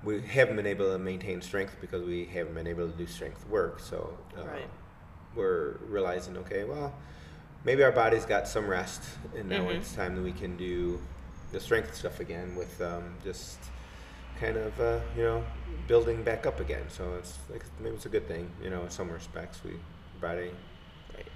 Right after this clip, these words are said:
Speaker 2: Well, it keeps
Speaker 1: some people
Speaker 2: that
Speaker 1: got rest, so, not everybody, but
Speaker 2: <laughs> Right.
Speaker 1: some people ran a lot more, and then they're like, "Oh my God, I got so weak from running." <laughs>
Speaker 2: Right, right. It, it, yes, uh, it, you're working different things.
Speaker 1: Mm-hmm.
Speaker 2: Well, and I know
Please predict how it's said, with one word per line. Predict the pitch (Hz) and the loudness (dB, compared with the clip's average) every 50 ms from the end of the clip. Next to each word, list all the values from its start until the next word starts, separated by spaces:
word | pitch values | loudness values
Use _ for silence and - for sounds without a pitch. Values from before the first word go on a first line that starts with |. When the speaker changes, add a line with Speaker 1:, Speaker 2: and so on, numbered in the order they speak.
| - - | -6 2
Speaker 2:
Well, | - 226 233 | 4 4 4
it | 160 - - | 4 2 0
keeps | - 302 - | 2 2 2
Speaker 1:
some | - - | 4 4
people | 104 - - | 4 4 4
Speaker 2:
that | - 73 65 | 2 2 0
Speaker 1:
got | 60 | 0
rest, | 65 64 65 - - - | 0 -2 -2 -4 -6 -8
so, | - - - - - - | -8 -8 -8 -8 -10 -8
not | 87 80 76 73 | -6 -6 -6 -6
everybody, | 71 71 78 - - - - - - - - - - - - | -8 -10 -12 -14 -12 -12 -10 -10 -10 -8 -6 -4 -2 0 2
but | 247 - - - | 4 4 4 4
Speaker 2:
<laughs> | - - - | 4 4 2
Right. | - - - - | 2 2 2 4
Speaker 1:
some | - 170 | 4 6
people | 170 165 123 113 98 | 6 8 6 6 6
ran | 98 110 113 107 90 | 6 4 4 2 0
a | 80 78 | -2 -4
lot | 73 69 - - | -4 -6 -6 -6
more, | 90 82 82 87 | -4 -2 -2 -2
and | 87 85 | -2 -2
then | 78 | -4
they're | 78 78 80 | -4 -4 -4
like, | 76 73 - - | -6 -6 -8 -8
"Oh | 69 69 | -8 -6
my | - 82 | -4 -4
God, | 80 - 110 98 | -4 -4 -4 -2
I | 87 | -2
got | 87 92 87 - | -4 -4 -4 -2
so | - 104 | 0 0
weak | 95 98 113 104 104 | 2 2 0 0 -2
from | - - 87 92 | -4 -6 -6 -4
running." | 107 107 95 - - - - - | -4 -4 -6 -6 -8 -8 -6 -6
<laughs> | - - - 220 | -4 -2 2 6
Speaker 2:
Right, | 226 262 - - 302 - - - - - - - - - - - - | 6 8 8 8 4 4 4 2 0 -2 -6 -10 -12 -12 -14 -10 -6
right. | - 165 180 170 135 | 0 2 2 2 2
It, | 104 - 208 202 196 - | 4 6 6 6 6 4
it, | 190 185 180 | 0 2 4
yes, | 190 175 147 135 - - - | 4 6 6 6 4 2 0
uh, | - 165 151 151 147 - | 0 0 0 0 -2 -2
it, | - 170 - - | -4 -6 -4 -4
you're | 170 175 170 | -2 -2 -2
working | 165 170 180 185 185 - 185 165 156 | 0 0 -2 -2 -2 -4 -6 -6 -4
different | 165 175 165 - 175 156 151 - | -4 -4 -4 -2 -2 -4 -2 -2
things. | - 165 156 147 - 135 139 143 - - - - - - - | -2 -2 -2 -2 -4 -6 -8 -10 -10 -12 -12 -12 -12 -10 -8
Speaker 1:
Mm-hmm. | - 87 95 92 - - - | -8 -8 -8 -8 -6 0 4
Speaker 2:
Well, | 320 330 302 302 | 6 6 6 6
and | - 262 262 254 | 4 4 4 2
I | 240 | 2
know | 247 262 262 254 247 233 214 - | 0 0 0 0 0 0 0 -2